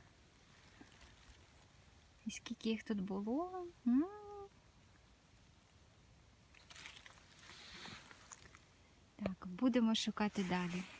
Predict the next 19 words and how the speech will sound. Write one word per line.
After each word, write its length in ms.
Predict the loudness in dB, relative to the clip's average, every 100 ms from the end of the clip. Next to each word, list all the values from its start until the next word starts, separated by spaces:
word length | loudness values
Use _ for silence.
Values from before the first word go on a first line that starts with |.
| -20 -20 -20 -20 -20 -20 -20 -14 -12 -12 -14 -16 -2
Ось 180 | 4 4
це 240 | 4 4 4
стовбур 600 | 6 10 10 8 6 6
від 240 | 6 4
клену. 640 | 2 6 8 8 8 6 4 -4 -20 -16 -14 -10 -8 -6 -8 -12 -18 -6 4
І 140 | 4
тут 260 | 8 6 8
можна 340 | 8 8 8
побачити 800 | 6 6 8 6 6 0 4 4
ексідію 680 | 6 6 6 6 6 4 4
чорніючу. 960 | 4 6 8 8 6 4 2 2 0
Тут 220 | 2 2
вже 200 | 4 4
доволі 420 | 4 4 4 4
таке 340 | 2 -2 2 4
добре 460 | 8 8 8 4
плодове 580 | 2 4 6 8 6 4
тіло. 440 | 2 4 6 8 6 4 -16 -18 -16 -16 -18 -20 -20 -20 -14 -6
Замерше, 640 | -2 2 4 4 6 6